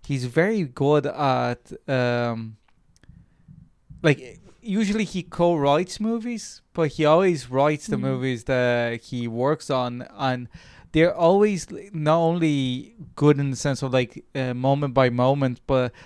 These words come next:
Speaker 1: they have good pacing, good thematic overarching themes, and kind of,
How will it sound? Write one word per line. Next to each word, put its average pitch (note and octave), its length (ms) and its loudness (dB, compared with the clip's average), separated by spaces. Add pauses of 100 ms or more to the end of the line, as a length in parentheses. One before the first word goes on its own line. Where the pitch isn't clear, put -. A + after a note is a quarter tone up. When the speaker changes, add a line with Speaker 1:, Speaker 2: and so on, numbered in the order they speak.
(120)
Speaker 1:
they C#3 120 2
have D3+ 400 2
good C#3+ 320 0
pacing, C3+ 640 -2
good C3+ 400 -2 (720)
thematic C#3 540 0 (260)
overarching C3 580 0
themes, C#3 500 -4
and C#3 140 -8
kind C3+ 260 -4
of, B2+ 360 -4